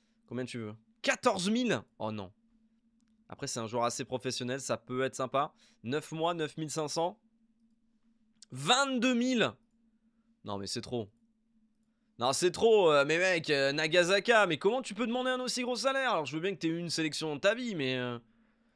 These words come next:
mais attends, mais c'est ultra cher. Ultra cher.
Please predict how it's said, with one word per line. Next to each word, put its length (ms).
mais 100
attends, 180
mais 100
c'est 220
ultra 580
cher. 480
Ultra 380
cher. 440